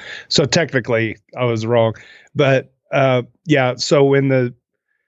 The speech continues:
Chaz was saying students, I don't always, I don't always assume that people who act childish online are actually children. I think anybody of any age could be downright rude and nasty.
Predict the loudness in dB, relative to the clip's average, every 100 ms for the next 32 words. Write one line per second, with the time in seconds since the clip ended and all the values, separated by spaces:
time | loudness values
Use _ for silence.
0 | _ _ _ _ -2 0 0 0 -2 0
1 | 0 0 0 -4 -10 -4 0 0 -2 -6
2 | -14 -16 _ -2 0 2 2 2 0 -2
3 | -8 -14 _ _ -4 0 2 2 0 0
4 | -4 -8 -12 -10 -6 -4 -2 0 0 -2
5 | -6 -4 0 2 2 0 -2 0 2 0
6 | 0 0 0 0 0 0 -2 -4 -4 -8
7 | -6 -2 -2 -4 -12 -16 _ _ -20 -20
8 | _ -4 0 2 2 2 2 2 2 2
9 | 0 -2 -2 0 -2 -4 -8 -6 -4 -4
10 | -6 -12 -2 0 2 2 0 -2 -4 -10
11 | 0 2 2 0 0 2 2 0 -8 -10
12 | -10